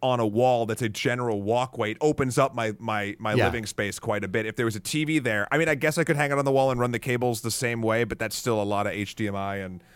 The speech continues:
Speaker 2: Right now, I'm watching your projector behind you, uh,
Speaker 1: That is true.
Speaker 2: projecting
Speaker 1: Jamie, Jamie is playing Breath of the Wild behind me.
Speaker 2: Yeah, and I'm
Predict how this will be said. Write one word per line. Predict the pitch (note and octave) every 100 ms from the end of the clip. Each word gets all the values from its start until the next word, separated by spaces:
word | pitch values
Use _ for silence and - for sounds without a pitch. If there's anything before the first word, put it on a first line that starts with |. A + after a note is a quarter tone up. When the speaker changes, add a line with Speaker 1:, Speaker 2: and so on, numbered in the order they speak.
| - -
Speaker 2:
Right | C#3+ F#3
now, | F3+ F3+
I'm | B2+ C#3
watching | C3+ C#3+ C3+
your | B2
projector | A2+ A2+ A#2 A#2+
behind | G2 A2+ A2+ G2
you, | G2 G2 A2+
uh, |
Speaker 1:
That | A2+ F3+
is | E3+ C3+
true. | D3+
Speaker 2:
projecting | E3 E3 D3
Speaker 1:
Jamie, | E3 E3+ E3+ D3+
Jamie | C3 D#3+ F3
is | F3
playing | C#3 D#3+ D#3 C3
Breath | C#3+ C#3
of |
the | B2+
Wild | B2 A2+ A2+ G#2
behind | G#2 G#2 G2+ G2
me. | D3+
Speaker 2:
Yeah, | C#3+
and | A#2+
I'm | A2+